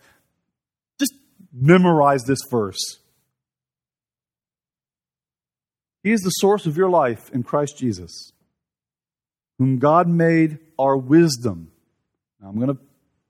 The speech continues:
fiddle with this a little bit. "He made our wisdom." That is,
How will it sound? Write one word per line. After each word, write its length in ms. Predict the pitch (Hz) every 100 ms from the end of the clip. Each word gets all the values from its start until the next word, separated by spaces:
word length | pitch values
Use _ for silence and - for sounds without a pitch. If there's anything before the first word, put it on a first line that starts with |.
| _ -
fiddle 160 | 135 113
with 100 | 104
this 200 | 107 104
a 40 |
little 220 | 95 95
bit. 280 | 87 95 - _ _ _ -
"He 100 | 156
made 340 | 170 175 175
our 160 | 156 151
wisdom." 680 | 151 185 170 120 107 80 _ _ _ _
That 360 | 110 131 139 143
is, 560 | 135 143 202 - -